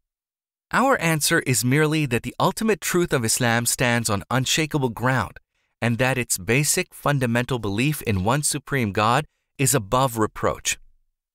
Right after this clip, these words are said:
Hence, because no one can criticize its doctrines directly,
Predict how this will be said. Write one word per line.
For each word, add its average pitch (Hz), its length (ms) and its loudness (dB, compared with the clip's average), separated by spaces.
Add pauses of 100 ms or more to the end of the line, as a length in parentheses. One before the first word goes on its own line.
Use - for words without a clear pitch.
(300)
Hence, 147 400 0
because 110 320 -2
no 127 120 4
one 165 160 0
can 127 180 -2
criticize 135 640 0
its 113 160 0
doctrines 117 640 0
directly, 107 560 -2